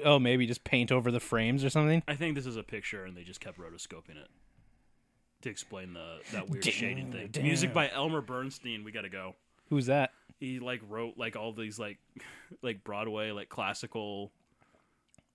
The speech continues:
Speaker 1: Conducting
Speaker 2: tune.
Speaker 1: the Royal Philharmonic. <laughs>
Speaker 2: I think so, or I might be thinking of something else. I might be thinking of Irving Berlin. Don't ask me music questions.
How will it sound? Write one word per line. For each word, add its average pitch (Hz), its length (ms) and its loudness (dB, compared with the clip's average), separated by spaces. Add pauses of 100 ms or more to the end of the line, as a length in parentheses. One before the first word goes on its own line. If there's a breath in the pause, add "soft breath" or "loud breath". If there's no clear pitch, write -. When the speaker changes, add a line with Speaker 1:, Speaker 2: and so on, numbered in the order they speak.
(380 soft breath)
Speaker 1:
Conducting 151 380 10
Speaker 2:
tune. 175 200 6
Speaker 1:
the 160 120 8 (120)
Royal 151 340 2
Philharmonic. 147 440 -4 (340)
<laughs> - 280 -6
Speaker 2:
I 143 40 -8
think 147 240 -4
so, 175 280 0
or 151 100 4
I 135 40 2
might 156 160 0
be 156 80 -2
thinking 147 200 -2
of 131 60 -6
something 127 300 -6
else. 95 280 -8
I 127 40 -8
might 135 120 -4
be 139 80 -2
thinking 139 180 -2
of 113 60 -6
Irving 107 340 -6
Berlin. 92 400 -12 (1400)
Don't 139 140 -4
ask 107 200 -6
me 95 80 -18
music 87 240 -16
questions. 85 520 -14